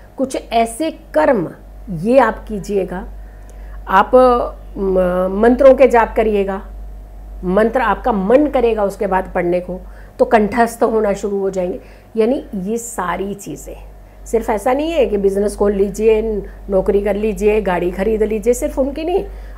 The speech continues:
अपने कर्मों में भी तो कई गुना, गुना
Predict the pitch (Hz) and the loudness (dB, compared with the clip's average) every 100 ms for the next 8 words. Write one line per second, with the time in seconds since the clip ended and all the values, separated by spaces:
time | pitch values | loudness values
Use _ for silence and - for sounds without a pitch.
0 | - 196 196 - 311 - 214 233 285 302 | -8 -6 -2 -2 -2 -2 -2 0 -2 4
1 | 240 233 214 233 302 277 269 247 262 262 | 6 4 2 -6 -2 0 2 2 2 0
2 | 202 226 | 0 -2